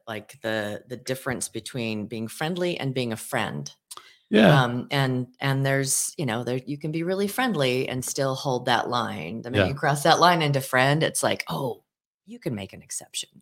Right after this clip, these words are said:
Speaker 2: Yeah,
Speaker 1: We
Speaker 2: and
Speaker 1: can
Speaker 2: I've
Speaker 1: do
Speaker 2: got a
Speaker 1: this.
Speaker 2: story I can tell around that if, if we have
Speaker 1: Yeah.
Speaker 2: time. I, I don't know that we need to tie it into what we're doing today, but it certainly is that, that line that we all have to walk about
Speaker 1: Mm-hmm.
Speaker 2: being friendly, but we also have in our collections departments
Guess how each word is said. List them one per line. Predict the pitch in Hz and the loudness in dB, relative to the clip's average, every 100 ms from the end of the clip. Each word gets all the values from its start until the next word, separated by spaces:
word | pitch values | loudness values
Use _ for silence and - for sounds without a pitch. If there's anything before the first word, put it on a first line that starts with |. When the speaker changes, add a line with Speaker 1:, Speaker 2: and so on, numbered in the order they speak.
| _ | _
Speaker 2:
Yeah, | 139 143 139 | 10 10 10
Speaker 1:
We | 139 | 8
Speaker 2:
and | 151 | 10
Speaker 1:
can | |
Speaker 2:
I've | 160 | 10
Speaker 1:
do | 147 | 10
Speaker 2:
got | 135 | 8
a | |
Speaker 1:
this. | 113 | 8
Speaker 2:
story | - - 120 113 | 2 4 8 10
I | 101 | 8
can | 110 | 4
tell | 104 101 | 2 4
around | 98 95 | 4 4
that | 95 | 2
if, | 110 - | 2 2
if | 107 | 4
we | 104 | 4
have | 98 | 4
Speaker 1:
Yeah. | - | 2
Speaker 2:
time. | 101 92 92 | 0 2 0
I, | 92 98 | -2 -4
I | 101 | -2
don't | 101 101 | -2 0
know | 101 | -2
that | 92 - - | -2 -4 -4
we | 92 | -6
need | 101 104 92 | 0 0 0
to | |
tie | - 101 | -2 0
it | 95 | 0
into | 95 92 | 0 0
what | 95 | -2
we're | 101 | -2
doing | 95 92 | -2 -2
today, | 92 95 90 | 0 -2 -2
but | 98 - | -4 -4
it | 123 | -2
certainly | - 190 165 127 | 0 2 4 4
is | 104 92 - - - - - - _ _ | 4 2 -4 -16 -20 -20 -20 -20 _ _
that, | 127 139 - - _ - | 6 6 4 -12 _ 2
that | 147 - | 2 2
line | 139 147 147 | 4 6 6
that | 131 | 4
we | 123 | 4
all | 120 120 | 4 4
have | 98 110 104 | 4 0 -2
to | - | -4
walk | 95 110 127 110 - | 0 4 6 4 2
about | 101 101 95 | -4 -4 -4
Speaker 1:
Mm-hmm. | 92 | -4
Speaker 2:
being | 104 101 95 | -2 -2 -4
friendly, | - - 139 143 139 95 90 92 | -10 -6 0 2 2 0 -2 -4
but | 98 101 - - | -2 -2 -2 -6
we | 110 | -4
also | 110 113 - 110 92 | 0 0 0 -2 -2
have | 104 104 98 | -2 -2 -2
in | 98 | -4
our | 92 | -6
collections | - 120 131 - 113 | -4 0 0 0 -2
departments | 90 87 90 - 101 - | -4 -4 -4 -4 -6 -8